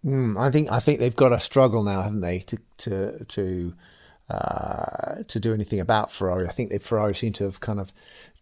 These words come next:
just inched, uh, uh, enough ahead. And Le-, Charles's actual result or his qualifying was, was artificially bad, I think, in Qatar, 'cause he'd done, he found he had got a damaged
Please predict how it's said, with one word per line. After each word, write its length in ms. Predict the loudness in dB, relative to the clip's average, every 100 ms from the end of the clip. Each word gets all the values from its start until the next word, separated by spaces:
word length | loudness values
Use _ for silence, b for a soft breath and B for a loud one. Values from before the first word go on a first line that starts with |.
| -4
just 440 | 0 2 0 -2 -2
inched, 360 | -2 -2 -2
uh, 200 | 0 -2 -4 -10 -8 -8
uh, 80 | -4
enough 280 | -2 0 2
ahead. 240 | 2 2
And 240 | 2 2
Le-, 140 | 2 2 -4 -2
Charles's 580 | 4 6 6 2 0 -6 -18 -6
actual 500 | -6 -4 -2 -2 -2 -4 -2
result 480 | 2 4 4 2 -6 -2
or 220 | -2 -2
his 100 | -6
qualifying 520 | 0 2 2 0 -2 -2
was, 180 | -4 -6
was 260 | -2 -2 -2 -2
artificially 800 | -2 -2 -4 -6 -2 0 -2 -4 _ _ _
bad, 420 | 0 2 0 -2 -4
I 80 | -4
think, 260 | -2 -4 -4
in 100 | -6
Qatar, 300 | -2 -2 -2
'cause 120 | -4
he'd 160 | -4 -2
done, 180 | -4 -4
he 120 | -6
found 240 | -4 -2
he 60 | -2
had 200 | -2 -2
got 140 | -2
a 100 | -4 -8 _ -6
damaged 460 | -2 -2 -4 -12